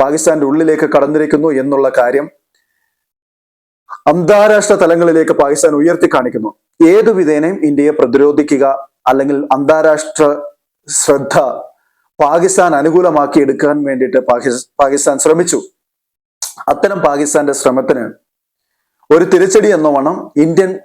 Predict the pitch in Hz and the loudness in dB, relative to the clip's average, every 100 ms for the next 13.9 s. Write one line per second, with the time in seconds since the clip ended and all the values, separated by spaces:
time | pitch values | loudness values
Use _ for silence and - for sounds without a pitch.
0 | 143 147 156 170 160 143 135 123 135 139 | -2 0 0 0 -2 -2 -2 -2 -4 -2
1 | 135 151 147 139 104 95 - _ _ _ | -2 -2 -2 -2 -2 -4 -6 _ _ _
2 | 143 160 160 196 196 160 165 175 160 165 | 0 0 2 0 0 0 0 0 0 2
3 | 156 151 147 143 127 123 110 127 - _ | 2 2 0 0 0 -2 -2 -4 -8 _
4 | _ _ 147 151 196 170 143 151 165 156 | _ _ -2 2 0 2 0 0 -2 -2
5 | 147 143 - - 147 147 139 131 175 170 | -2 -2 -8 -4 0 0 0 -2 0 0
6 | 170 160 139 123 120 117 143 - _ _ | 0 0 -2 0 -2 -2 -6 -10 _ _
7 | 156 185 180 202 - - - - 175 170 | 0 0 2 2 2 2 0 -2 0 2
8 | 165 170 160 151 143 143 131 143 151 151 | 2 0 0 0 0 0 0 0 0 0
9 | 160 160 - 139 147 160 175 139 139 151 | -2 -4 -4 -2 0 0 0 -2 -2 -2
10 | 156 147 151 143 131 127 - _ - 131 | 0 0 0 -2 -2 -6 -12 _ -4 -2
11 | 135 131 123 131 120 120 113 110 110 101 | 0 -2 -2 -2 -2 -2 -2 -2 -2 -4
12 | 101 107 95 - _ _ _ 156 175 196 | -6 -10 -14 -18 _ _ _ 0 0 0
13 | 208 214 202 196 165 151 156 147 170 | 0 0 0 0 0 0 0 -2 -2